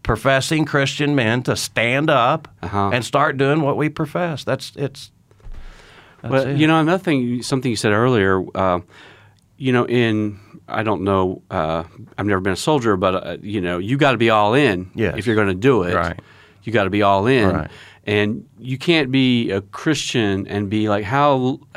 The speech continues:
Speaker 2: what's the minimum I can do
Speaker 1: Right.
Speaker 2: to get away, you know,
Speaker 1: Right.
Speaker 2: to go to heaven or whatever?" The real change in your life, whether you were saved three years ago or it was before, y-, but you just weren't committed, was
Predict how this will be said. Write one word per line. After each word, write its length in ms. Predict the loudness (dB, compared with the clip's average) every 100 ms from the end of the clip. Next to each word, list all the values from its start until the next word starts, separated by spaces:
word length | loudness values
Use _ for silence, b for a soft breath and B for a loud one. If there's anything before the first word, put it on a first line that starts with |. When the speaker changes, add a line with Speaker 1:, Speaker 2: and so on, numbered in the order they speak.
| B -2
Speaker 2:
what's 200 | -2 0
the 140 | 0
minimum 640 | 2 4 4 6 4 4
I 120 | 2 0
can 220 | -2 -2
do 180 | 0 2
Speaker 1:
Right. 360 | 2 0 -2 -10 B
Speaker 2:
to 100 | -8
get 180 | 0 2
away, 460 | 2 4 4 4 2
you 60 | 0
know, 80 |
Speaker 1:
Right. 340 | 0 0 -2 -2
Speaker 2:
to 80 | 0
go 180 | 4
to 80 | 4
heaven 420 | 2 0 0 -2 -4
or 40 |
whatever?" 520 | -4 -4 -2 -2 -6 -8 B B B B B B -2
The 80 |
real 260 | 2 4 4
change 500 | 2 2 4 4 2
in 60 | 0
your 160 | 2
life, 500 | 4 4 2 0 -6 -20 _ _ _ -20 _ _ -18 -12 -2
whether 240 | 0 2
you 160 | 2 2
were 100 | 0
saved 560 | 0 2 4 2 -4 -16 B B B B
three 160 | 0 4
years 200 | 4 2
ago 400 | 0 2 2 2
or 400 | 0 0 2 2
it 40 | 0
was 160 | -4
before, 800 | -6 -10 -8 -2 0 0 -2 -6 -12 b b b b _
y-, 120 | -20 -18
but 260 | -4 -4 -2
you 100 | -4
just 200 | -6 -4
weren't 360 | -4 -6 -10 -14
committed, 560 | -8 -2 -2 -2 -6 -10
was 540 | -2 0 0 -2 -8